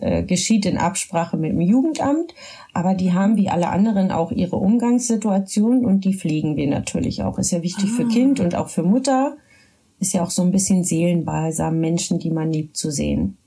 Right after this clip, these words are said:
Speaker 2: Mhm.
Speaker 1: Ja. Also die muss dennoch bei uns bleiben, sie darf heiraten und wir sind auch total dafür, freuen uns alle, überlegen schon, was wir uns tolle kaufen, dass wir auch alle schön aussehen.
Speaker 2: Ach, schön.
Speaker 1: Wir sponsern auch das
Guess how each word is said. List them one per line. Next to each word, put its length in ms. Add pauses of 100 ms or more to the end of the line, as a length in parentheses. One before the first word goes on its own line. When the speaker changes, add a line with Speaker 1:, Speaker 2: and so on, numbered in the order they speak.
(100)
Speaker 2:
Mhm. 360
Speaker 1:
Ja. 280 (240)
Also 180
die 100
muss 200
dennoch 340
bei 220
uns 220
bleiben, 340
sie 140
darf 240
heiraten 680 (300)
und 240
wir 120
sind 200
auch 180
total 840
dafür, 540
freuen 340
uns 200
alle, 480 (400)
überlegen 460
schon, 200
was 180
wir 100
uns 220
tolle 600 (500)
kaufen, 580 (140)
dass 240
wir 120
auch 120
alle 180
schön 380
aussehen. 720
Speaker 2:
Ach, 340
schön. 500
Speaker 1:
Wir 140
sponsern 560
auch 180
das 160